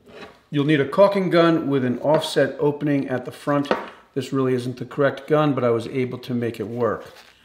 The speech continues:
I'm going to loosen this front up here, and that holds a stop. And that might be, I used this, so this might be epoxied in there. We'll see.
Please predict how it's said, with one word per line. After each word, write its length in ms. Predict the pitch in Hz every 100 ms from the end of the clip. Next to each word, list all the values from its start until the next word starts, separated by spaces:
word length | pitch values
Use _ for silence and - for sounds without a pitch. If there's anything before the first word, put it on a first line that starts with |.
| _ _ -
I'm 80 | 120
going 200 | 120 113
to 260 | - 120 104 -
loosen 480 | 131 135 131 127 117
this 320 | 127 - - _ _
front 400 | - - 139 139
up 200 | 147 -
here, 480 | - 151 156 151 - - - - _ - - -
and 100 | 123
that 220 | 123 127
holds 480 | 123 143 139 123 -
a 40 | 117
stop. 680 | - - 131 143 - - - _ _ - - - - _ _ _ _ - -
And 80 | 123
that 60 | 120
might 260 | 127 123
be, 160 | 127 123
I 200 | 127 135
used 260 | 151 143 117
this, 140 | 120
so 140 | -
this 180 | 123 120
might 220 | 131 120
be 300 | 120 117 117
epoxied 560 | - - - 123 123 123
in 120 | 120
there. 140 | 113 104
We'll 140 | 110
see. 400 | - 117 113 110